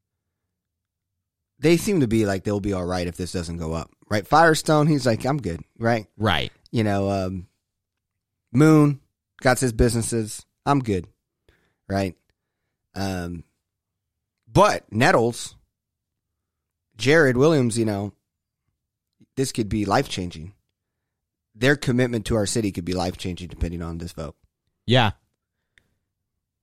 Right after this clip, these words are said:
Speaker 1: Crazy
Speaker 2: So,
Speaker 1: stuff.
Speaker 2: there's a lot that's gonna be coming on May seventh.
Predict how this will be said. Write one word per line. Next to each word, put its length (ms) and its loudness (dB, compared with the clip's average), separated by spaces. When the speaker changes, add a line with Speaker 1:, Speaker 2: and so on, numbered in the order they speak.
Speaker 1:
Crazy 180 6
Speaker 2:
So, 100 4
Speaker 1:
stuff. 320 0
Speaker 2:
there's 200 6
a 60 6
lot 260 6
that's 160 2
gonna 180 4
be 140 4
coming 340 2
on 180 4
May 180 2
seventh. 680 0